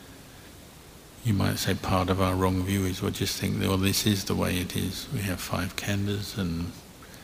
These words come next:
these five khandhas s-, constantly affecting me, making me this way, making me that way." We often feel this is the way it's got to be. There's no other way it could be.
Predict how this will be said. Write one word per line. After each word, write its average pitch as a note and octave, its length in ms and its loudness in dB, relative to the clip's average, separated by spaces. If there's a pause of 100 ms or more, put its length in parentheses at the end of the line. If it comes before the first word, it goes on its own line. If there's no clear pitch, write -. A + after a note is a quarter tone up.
(640)
these G2+ 160 -2
five F#2+ 340 0
khandhas G2 600 0 (140)
s-, - 280 -6 (580)
constantly G2+ 640 2
affecting G2 640 2
me, G2 300 4
making F#2+ 360 2
me F#2 120 4
this F#2+ 260 0
way, F#2 140 2
making F#2+ 360 0
me F#2 100 0
that F#2 200 -2
way." F2+ 280 -4 (2000)
We A#2+ 80 4
often G2+ 260 2
feel G2+ 520 4 (480)
this G2+ 180 6
is F#2 100 4
the G2 80 4
way F#2+ 160 6
it's G2 140 0
got - 300 2
to - 80 -4
be. F#2+ 220 -2 (400)
There's G2 200 2
no G2 180 2
other F#2+ 220 2
way F#2 160 -2
it F#2+ 200 -6
could - 220 -6
be. F#2+ 220 -4